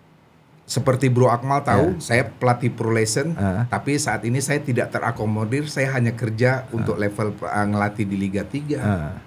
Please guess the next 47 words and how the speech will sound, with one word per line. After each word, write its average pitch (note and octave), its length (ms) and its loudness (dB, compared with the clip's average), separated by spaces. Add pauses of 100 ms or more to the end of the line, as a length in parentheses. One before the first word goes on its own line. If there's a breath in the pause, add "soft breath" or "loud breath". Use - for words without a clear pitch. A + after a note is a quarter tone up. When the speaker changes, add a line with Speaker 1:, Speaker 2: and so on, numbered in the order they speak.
(100)
Speaker 2:
eh. - 160 -8 (340)
Speaker 1:
Ya. G#2+ 140 -2 (220)
Speaker 2:
Eh. F#2 180 -2 (440)
Speaker 1:
Saya B2+ 480 -2
Speaker 2:
Ya, F3+ 120 6
bukan D#3 220 6
Speaker 1:
sulit. C3+ 100 6
Speaker 2:
abang B2 220 6
aja D3+ 200 4
itu D3 200 4
kalau A#2 180 4
pro A#2 220 4
lesson A#2 340 4
kan, A#2+ 160 0
banyak B2+ 240 4
kawan-kawan C3+ 640 4
juga C3 240 4
yang B2+ 260 2 (260)
tidak G2 300 8
Speaker 1:
Ya. F#2+ 60 8
Speaker 2:
terakomodir A#2+ 760 4
juga C#3+ 380 6
kan. C3 260 2
Speaker 1:
Betul, A2+ 400 4
Speaker 2:
Nah, G#2 400 6
Speaker 1:
betul. G#2 160 -2
Speaker 2:
artinya F#3 400 4 (320 loud breath)
ini E3 240 4
juga C3+ 240 4
P - 100 -4
R C3+ 280 4
buat G#2+ 400 4
P - 120 -8
S F#2+ 140 0
S A2+ 240 2
I B2 160 2
juga C3+ 380 4
gitu G2 200 -2
kan, G#2+ 220 0
buat, G2 400 0
eh, G2 500 0
apa G#2 260 -2
namanya, A#2+ 280 2
pengelola A#2 400 4
sepak G#2 300 0
bola G#2+ 240 2
kita. A#2+ 420 -2